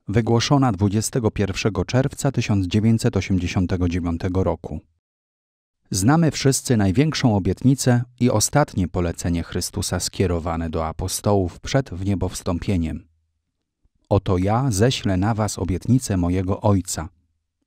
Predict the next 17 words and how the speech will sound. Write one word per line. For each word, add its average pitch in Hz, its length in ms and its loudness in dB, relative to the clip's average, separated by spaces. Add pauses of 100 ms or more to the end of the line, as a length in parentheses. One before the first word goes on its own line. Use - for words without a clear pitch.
(140)
Wy 139 240 2
zaś 139 280 -2
pozostańcie 131 760 2
w 98 80 0
mieście, 101 540 0 (340)
aż 101 220 0
będziecie 104 580 2
przeobleczeni 95 800 2
mocą 113 400 4
z 98 80 2
wysoka”. 104 560 -2 (1000)
Mówiliśmy 117 600 2
o - 140 -2
tym 131 180 4
w - 80 -6
katechezie 117 560 0
poprzedniej, 85 680 -2